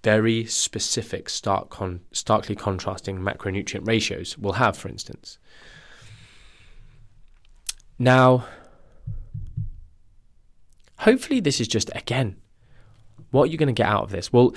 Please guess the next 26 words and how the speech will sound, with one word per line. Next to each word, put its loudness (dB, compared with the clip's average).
you'll 8
hopefully, 4
some 4
of 0
you, 0
lay, 6
the 0
lay 4
person, -4
listener, -2
the -2
lay 4
listener, -2
you'll 6
get 2
some 2
idea 4
of, 0
this 2
is 0
why 4
when 4
I 4
did -2
keto, -4
uh, 4